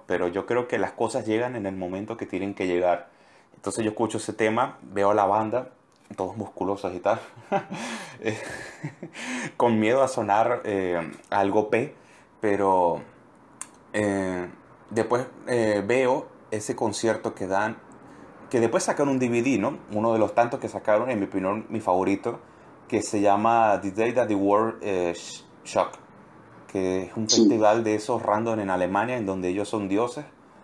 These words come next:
Speaker 1: y juntan a todos los ex integrantes y tal, y yo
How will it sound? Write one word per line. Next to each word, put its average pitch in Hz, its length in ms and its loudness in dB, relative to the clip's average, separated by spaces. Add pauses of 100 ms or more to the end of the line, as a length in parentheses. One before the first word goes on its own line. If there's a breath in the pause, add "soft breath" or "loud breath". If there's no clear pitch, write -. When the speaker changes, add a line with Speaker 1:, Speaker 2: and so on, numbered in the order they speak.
(280 loud breath)
Speaker 1:
y 92 760 -2
juntan 101 500 0
a 87 100 0
todos 107 260 2
los 101 300 0
ex 110 220 -4
integrantes 98 640 -2
y 92 40 -18
tal, 113 340 -4
y 87 80 -10
yo 95 320 -2